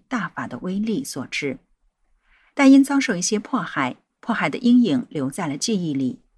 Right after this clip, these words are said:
负面思维没有及时认清与清除，怕心、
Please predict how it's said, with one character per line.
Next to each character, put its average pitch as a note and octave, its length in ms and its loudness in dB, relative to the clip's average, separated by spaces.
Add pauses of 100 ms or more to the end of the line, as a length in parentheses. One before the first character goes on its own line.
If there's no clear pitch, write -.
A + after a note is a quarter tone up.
(300)
负 D#4 140 0
面 G#3+ 180 6
思 - 180 -2
维 F#3 360 0
没 G3+ 100 2
有 F#3+ 80 0
及 D#3+ 200 -6
时 - 180 -4
认 F#3+ 200 -4
清 A#3+ 380 0
与 C#3 120 -2
清 G#3+ 300 -2
除， C#3 360 -4 (720)
怕 G3+ 240 -4
心、 F3+ 360 -4